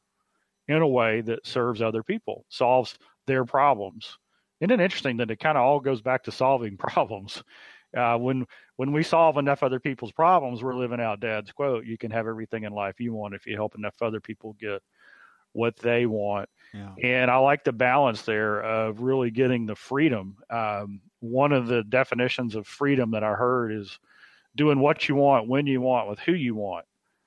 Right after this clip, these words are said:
Speaker 1: And I can't think of a cooler way, if that's your thing, than doing it as a, as, you know, traveling the country in an R V or, you know, or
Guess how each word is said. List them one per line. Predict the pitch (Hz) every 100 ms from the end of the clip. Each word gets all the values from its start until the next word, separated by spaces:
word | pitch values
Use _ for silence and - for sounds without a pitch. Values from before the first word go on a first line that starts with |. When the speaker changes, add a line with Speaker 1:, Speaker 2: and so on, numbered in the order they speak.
| _ _ _ _ -
Speaker 1:
And | 117 120
I |
can't | 120 - 165 -
think | - 160 156
of | 110
a |
cooler | 107 - 160 151 127
way, | 113 127 147 113 110 117 _ -
if | 120
that's | - 127 -
your | 117
thing, | - 123 147 110 107
than | 110 107 104
doing | 120 127 120
it | 117 101 _ _ _ _ _
as | 95 113 117 110
a, | 110 107 104 104 -
as, | 113 117 120
you | 123
know, | 110
traveling | 101 127 127 123 110
the |
country | 110 120 135 - 113
in | 107
an | 104
R | 110 117
V | 101 113 143 107
or, | 98 98 98
you | 120
know, | 107 110
or | 113 104 98